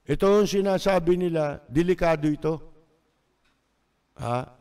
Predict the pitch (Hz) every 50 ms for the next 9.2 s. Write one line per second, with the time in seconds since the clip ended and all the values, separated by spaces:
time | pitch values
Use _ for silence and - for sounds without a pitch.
0 | - 139 185 185 185 - 185 180 175 - 175 175 170 151 - - - - - 180
1 | - - 220 226 208 165 - - - - 175 175 175 185 170 160 190 202 202 196
2 | 170 180 196 185 175 165 147 135 - - _ _ _ _ _ _ _ _ _ _
3 | _ _ _ _ _ _ - 165 180 170 147 - 208 202 - - 190 190 185 185
4 | 185 190 190 180 156 165 185 151 - 196 196 180 - - 165 160 - - 175 175
5 | - - 175 156 156 160 165 156 - - 165 160 160 160 160 - - 147 147 147
6 | 147 147 143 143 131 - 143 143 120 - - - _ _ _ _ _ _ _ _
7 | _ _ _ _ _ _ _ _ _ _ _ _ - 120 117 120 120 127 139 -
8 | _ _ - - 151 143 165 160 151 - 160 151 151 - 143 135 135 131 120 123
9 | 131 - 98